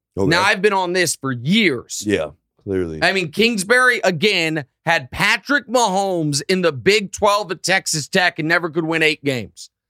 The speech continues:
Speaker 2: I mean, the guy got fired at his alma mater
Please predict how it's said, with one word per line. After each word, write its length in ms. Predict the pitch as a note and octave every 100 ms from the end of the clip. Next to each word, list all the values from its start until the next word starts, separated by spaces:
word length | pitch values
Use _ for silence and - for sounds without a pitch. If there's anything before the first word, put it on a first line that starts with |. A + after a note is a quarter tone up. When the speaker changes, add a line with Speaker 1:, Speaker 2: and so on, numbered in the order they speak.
| _ -
Speaker 2:
I 100 | F3+
mean, 80 | F#3+
the 80 |
guy 400 | F3+ G3 F#3+ F3+ - _
got 240 | F#3 E3+ - _
fired 600 | A#3 C4 C4+ F#3 D3+ D#3 _ _ _ _
at 140 | F#3+ F#3
his 160 | D#3 -
alma 400 | G3+ A#3 C4+ C4+
mater 580 | C4 A#3+ A#3 F3+ B2+ A#2